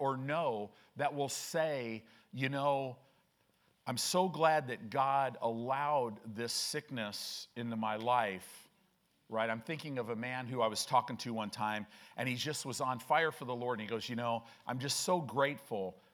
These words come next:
that God allowed panc-, uh, allowed prostate cancer in my life because it's really, it drew me closer to him,"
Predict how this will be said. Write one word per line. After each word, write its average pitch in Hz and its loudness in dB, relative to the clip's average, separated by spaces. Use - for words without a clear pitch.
that 110 -2
God 123 2
allowed 113 0
panc-, 117 -8
uh, 92 -2
allowed 120 4
prostate 117 -2
cancer 95 -4
in 110 -4
my 107 -2
life 113 0
because 101 -6
it's 104 -10
really, 117 -4
it 98 -8
drew 107 -2
me 107 -2
closer 120 -4
to - -10
him," 78 -12